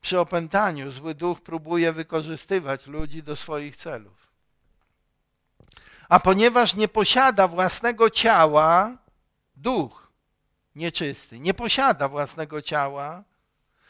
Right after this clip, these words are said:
to chce wyrażać się przez ciało człowieka. I musimy zdawać sobie z tego sprawę. Zobaczmy, duch nieczysty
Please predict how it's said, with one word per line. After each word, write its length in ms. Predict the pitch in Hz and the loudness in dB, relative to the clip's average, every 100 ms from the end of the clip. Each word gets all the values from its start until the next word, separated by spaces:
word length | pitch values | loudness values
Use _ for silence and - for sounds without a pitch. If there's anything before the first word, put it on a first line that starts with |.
| _ _ | _ _
to 100 | 165 | -10
chce 240 | - 208 | -4 -4
wyrażać 600 | 185 190 185 185 170 180 | -2 -2 0 -2 -4 -8
się 160 | - 185 | -8 -10
przez 340 | - 180 - | -8 -10 -12
ciało 380 | - 175 156 160 | -6 -4 -4 -10
człowieka. 680 | - 208 190 208 110 _ 95 151 _ _ _ _ _ _ _ _ _ _ _ _ _ _ _ | -18 -20 -18 -16 -18 _ -20 _ _ _ _ _ _ _ _ _ _ _ _ _ _ _ _
I 100 | 156 | -14
musimy 400 | 170 160 180 180 | -10 -8 -8 -10
zdawać 380 | 160 180 170 127 | -2 0 0 -6
sobie 260 | 175 175 | -12 -16
z 60 | 185 | -8
tego 240 | 175 175 | -8 -8
sprawę. 480 | 190 - 196 190 101 127 _ _ _ _ _ _ _ _ | -16 -12 -12 -12 -18 -20 _ _ _ _ _ _ _ _
Zobaczmy, 640 | 156 202 220 - 120 113 | -2 0 0 -2 -14 -20
duch 680 | 113 151 156 - - _ _ _ _ _ _ _ _ _ _ _ _ _ _ _ _ - | -8 -6 -4 -6 -12 _ _ _ _ _ _ _ _ _ _ _ _ _ _ _ _ -18
nieczysty 1000 | 143 160 156 175 135 - - 139 147 | -8 -6 -6 -6 -8 -10 -12 -12 -12